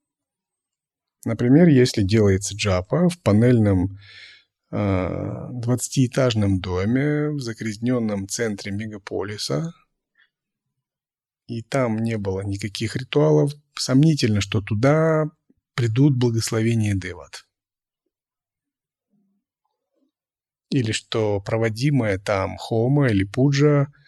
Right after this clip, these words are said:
э, придет к богам.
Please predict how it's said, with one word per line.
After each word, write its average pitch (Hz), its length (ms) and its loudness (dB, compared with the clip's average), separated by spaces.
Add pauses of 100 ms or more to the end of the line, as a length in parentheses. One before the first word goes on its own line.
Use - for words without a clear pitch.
(500)
э, 107 320 -2 (560)
придет 127 840 0 (1000)
к 117 80 -2
богам. 95 440 0